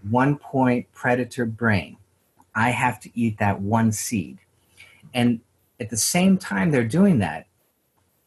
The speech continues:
nature has divided the brain because it, when you're, it, like in a fight, when you strike, you open your raincoat, right? That's when you're vulnerable. And the same thing happens with the, the animal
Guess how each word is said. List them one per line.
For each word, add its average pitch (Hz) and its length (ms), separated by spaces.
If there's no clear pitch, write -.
nature 113 840
has 110 260
divided 110 640
the 101 60
brain 80 540
because 123 280
it, 120 200
when 143 360
you're, 127 360
it, 123 220
like 110 240
in 117 100
a 107 60
fight, 147 340
when 110 120
you 107 120
strike, - 600
you 117 160
open 127 240
your 98 120
raincoat, 113 560
right? 101 260
That's 120 320
when 110 120
you're 98 140
vulnerable. 113 640
And 120 240
the 110 60
same 180 340
thing 107 200
happens 95 640
with 101 400
the, 101 160
the 95 220
animal 147 400